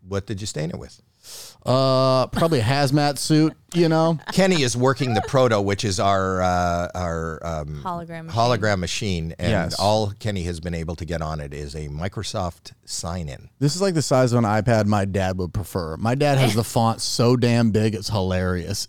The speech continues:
Speaker 2: Are
Speaker 1: I'm,
Speaker 2: you do the same thing?
Speaker 1: I'm probably older than your father.
Speaker 2: How old is my dad? Sixty-nine, I believe?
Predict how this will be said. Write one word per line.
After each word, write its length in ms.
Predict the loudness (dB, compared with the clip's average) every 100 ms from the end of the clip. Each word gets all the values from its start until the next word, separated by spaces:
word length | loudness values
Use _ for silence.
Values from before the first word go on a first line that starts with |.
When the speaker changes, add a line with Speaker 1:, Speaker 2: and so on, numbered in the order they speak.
| _
Speaker 2:
Are 60 | 0
Speaker 1:
I'm, 40 |
Speaker 2:
you 80 | 2
do 120 | 2
the 60 | 2
same 200 | 2 0
thing? 200 | 2 0
Speaker 1:
I'm 120 | 0
probably 260 | 0 0 0
older 240 | -2 -2
than 160 | -4 -6
your 80 |
father. 420 | -8 -6 -6 -8 -12 -18 -4
Speaker 2:
How 160 | 2
old 200 | 4 2
is 60 | 2
my 100 | 0
dad? 240 | 0 0 -2
Sixty-nine, 500 | -4 0 0 2 0
I 40 |
believe? 360 | 0 0 0